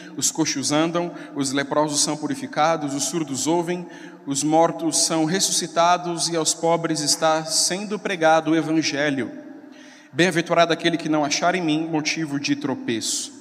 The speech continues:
És tu aquele que nós devemos, que nós esperamos ou nós devemos ainda esperar por outro? Jesus responde: "Respondam, digam a João o que vocês têm visto, que os doentes são curados, os cegos agora veem, os surdos agora ouvem."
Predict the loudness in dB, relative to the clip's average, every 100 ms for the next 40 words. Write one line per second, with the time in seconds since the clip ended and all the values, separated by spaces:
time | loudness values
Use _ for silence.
0 | -20 -20 -20 -20 -20 -20 -2 0 2 2
1 | 6 8 8 6 2 2 2 2 -2 0
2 | 0 0 -2 -8 -14 -12 -4 0 0 2
3 | 2 4 2 2 2 2 0 -4 -2 2
4 | 4 4 4 6 6 6 4 4 2 2
5 | 2 2 2 2 2 0 2 4 4 4
6 | 4 4 4 2 -2 -4 -6 -12 -16 -18
7 | -20 -8 2 4 4 2 0 0 4 6
8 | 4 2 0 0 0 0 0 0 0 2
9 | 2 4 4 2 4 4 2 -2 -6 -4
10 | -4 -4 -6 -6 -4 -4 -4 -10 -16 -20
11 | -20 -20 _ _ _ _ _ _ _ _
12 | _ -6 -2 0 2 0 2 0 0 2
13 | 4 4 4 -2 0 2 2 2 2 2
14 | 4 2 0 -2 -2 -2 -2 -2 -2 -2
15 | -2 -4 0 0 2 0 0 -4 -8